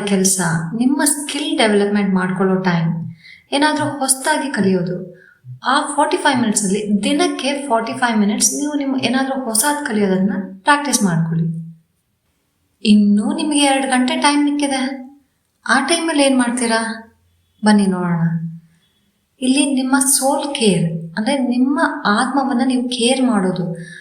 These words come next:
ನಿಮ್ಮ ಆತ್ಮವನ್ನ ಸಂತೋಷ ಪಡಿಸೋದು. ಅಟ್ಲೀಸ್ಟ್ ನಿಮಗೋಸ್ಕರ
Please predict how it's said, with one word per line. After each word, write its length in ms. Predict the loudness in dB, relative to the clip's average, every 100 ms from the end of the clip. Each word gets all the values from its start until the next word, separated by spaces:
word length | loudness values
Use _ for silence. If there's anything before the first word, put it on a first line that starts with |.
| -20 -20 -2
ನಿಮ್ಮ 180 | 2 2 2
ಆತ್ಮವನ್ನ 520 | 0 0 0 0 2 2
ಸಂತೋಷ 560 | 2 2 2 2 0 0
ಪಡಿಸೋದು. 460 | -2 0 0 -2 -4 -8 -10 -2
ಅಟ್ಲೀಸ್ಟ್ 580 | 0 0 0 2 2 0
ನಿಮಗೋಸ್ಕರ 680 | 0 0 0 0 0 0